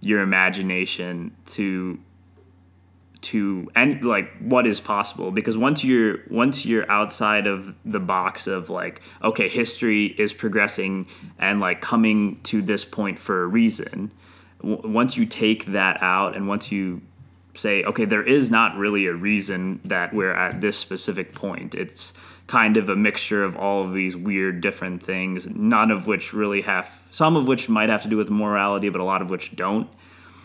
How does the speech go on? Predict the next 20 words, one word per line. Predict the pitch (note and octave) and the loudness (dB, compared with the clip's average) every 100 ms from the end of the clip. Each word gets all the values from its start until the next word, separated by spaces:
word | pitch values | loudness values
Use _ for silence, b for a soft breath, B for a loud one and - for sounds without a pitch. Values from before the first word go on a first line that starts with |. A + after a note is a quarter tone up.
| B B B B B _ _ _ - | B B B B B _ _ _ 2
That | A#2+ B2+ | 4 4
kind | D#3 C#3+ C#3+ | 2 4 4
of | G#2+ | 4
gives | A#2 A2+ | 4 4
you | A2 | 4
the | G2+ | 2
power | E2 G#2+ G#2 G#2 | 0 2 4 4
to | G2 | 0
be | F2+ F#2+ | -2 -2
like, | F2+ F2+ - | -2 -4 -2
"Okay, | A#2 A2+ A#2+ G2+ | -2 0 0 0
like, | F2 F2 F2 - - - | 0 -2 -6 -10 -18 -4
then | A2+ G#2 | 0 0
why | F#2+ A2 B2 | 2 4 4
isn't | A#2 A2+ G2 F#2 | 4 2 0 2
this | B2+ B2+ - | 0 0 0
idea | G2+ G2 F#2+ F2 | 0 0 0 -2
for | - F2 | -6 -10
society | - - - - - | -8 -6 -6 -6 -6
possible?" | - - - - - - - | -6 -6 -8 -10 -10 -8 -10